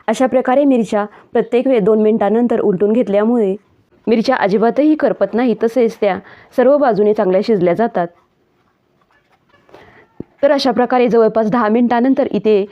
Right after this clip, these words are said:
मिरच्या चांगल्या शिजल्या गेलेल्या आहेत व तुम्ही पाहू शकता मिरच्यांचा रंगही इथे बदललेला आहे. सर्वच लहान मुलांना टिफिनमध्ये बटाट्याची भाजी खूप आवडते, तर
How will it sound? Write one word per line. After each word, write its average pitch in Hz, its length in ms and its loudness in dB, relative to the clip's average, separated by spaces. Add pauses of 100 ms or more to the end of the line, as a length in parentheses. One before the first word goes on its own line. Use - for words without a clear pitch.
(240)
मिरच्या 208 320 2
चांगल्या 202 280 0
शिजल्या 185 280 0
गेलेल्या 196 360 2
आहेत 214 260 -2 (440)
व 233 40 -2
तुम्ही 254 240 2
पाहू 226 240 0
शकता 226 260 -2
मिरच्यांचा 214 460 0
रंगही 196 360 2
इथे 202 160 -2
बदललेला 180 460 0
आहे. 208 260 -2 (1160)
सर्वच 294 300 0
लहान 302 200 2
मुलांना 240 420 0
टिफिनमध्ये 233 500 -2
बटाट्याची 202 440 -2
भाजी 220 260 -2
खूप 208 240 -4
आवडते, 220 380 -2
तर 190 180 -4